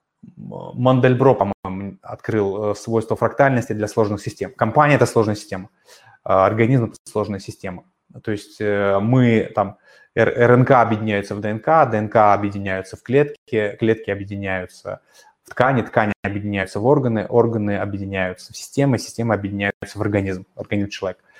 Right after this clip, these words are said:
И каждый раз это все повторяется в определенном у-, ну, на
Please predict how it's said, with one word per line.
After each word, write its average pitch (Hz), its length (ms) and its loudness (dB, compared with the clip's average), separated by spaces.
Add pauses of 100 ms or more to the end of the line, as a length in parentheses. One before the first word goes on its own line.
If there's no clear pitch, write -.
(320)
И 131 200 4
каждый 131 280 4
раз 180 240 6
это 127 140 2
все - 140 4
повторяется 120 760 4
в 104 60 2
определенном 107 640 -2
у-, 160 140 -2
ну, 131 220 0
на 117 320 0